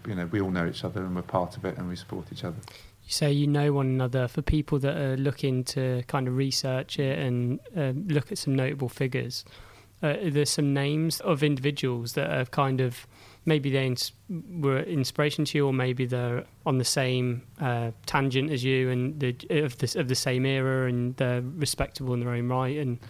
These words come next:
Speaker 1: I mean, I go, so, so, I mean, a sort of seminal moment in, in the development of mag culture and, and the ideas that, uh, come into play now was an event I was involved with in Luxembourg in two thousand seven and two thousand nine, and that was a conference called Colophon.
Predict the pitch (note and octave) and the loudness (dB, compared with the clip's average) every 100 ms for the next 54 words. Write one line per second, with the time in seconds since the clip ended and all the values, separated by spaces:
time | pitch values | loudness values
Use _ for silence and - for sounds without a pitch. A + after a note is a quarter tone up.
0 | - - - A2+ A2+ A#2 A2+ G#2+ - A#2+ | -16 -2 4 6 6 8 6 6 4 4
1 | A2+ A#2 A2 G#2 G#2+ A2 G#2 - B2+ A2+ | 4 4 6 6 6 4 2 2 0 2
2 | - C3 A#2 A2 G#2 G#2 G2+ G2+ - F#2+ | 2 6 6 6 4 4 4 2 2 0
3 | F#2+ G2 F#2+ - G#2 G2+ F2+ F#2 F2+ F#2 | 0 -2 0 4 6 6 4 0 0 0
4 | F2+ - G2 F#2 - F#2 - G2+ F2+ F2+ | -2 -2 -2 -2 0 0 0 -2 0 0
5 | F#2+ F#2 F#2+ F#2 G2 F#2 F2+ - F#2 - | 0 2 2 2 2 2 0 -2 -2 -2
6 | - - - - - - - - C2 D2+ | -16 -20 -18 -14 -12 -10 -10 -8 -6 -6
7 | - A2 A2+ F#2 - F#2 F#2 F#2+ F#2 F2+ | -6 -2 0 0 0 0 2 4 4 2
8 | E2+ - - - - - G2 E2 G2 F#2+ | 0 -12 -16 -18 -8 0 0 4 2 2
9 | G2 F#2 F#2 F#2 F#2+ F#2 F2 F#2 E2+ - | 0 0 -2 0 2 2 2 -2 -2 -2
10 | F2+ F#2+ G#2+ - F#2 F2+ F2 F2+ - F#2 | 0 2 0 0 -2 0 0 -2 -6 -4
11 | F2+ F2 F2 - G#2 - F#2 F#2 - F2 | -2 -2 -4 -4 -4 0 0 -2 -4 -4
12 | - F#2+ F#2+ F2+ - F#2 F#2 F2+ G2 F#2 | -2 -2 -2 -4 -4 -2 -2 -2 -2 0
13 | F#2+ F2 E2+ F2+ F#2+ F2 G#2+ - F#2+ - | 2 2 0 -2 -4 -6 -6 -4 -6 -6
14 | F2+ - F2+ - - G#2 - F2 | -8 -6 -8 -2 0 0 -2 -4